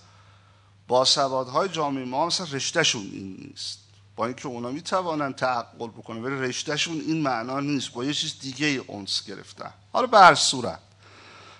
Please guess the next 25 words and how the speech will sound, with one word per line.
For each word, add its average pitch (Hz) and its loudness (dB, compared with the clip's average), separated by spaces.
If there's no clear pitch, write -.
خواستم 170 6
مژده 139 0
بدم 175 -2
که 156 -8
از 131 2
این 151 0
هفته، 120 -8
سومین 113 -4
هفته، 165 -8
ما 131 2
بحث‌های 139 -2
انسان 131 -2
شناسی 127 -4
داریم. 123 -10
اونجا 151 -6
بحث 143 0
کرامت 131 -4
ذاتی 127 -6
انسان 117 -6
رو 110 -12
مطرح 107 -8
می‌کنیم - -14
که - -10
مثلاً 123 -2
حالا 127 -6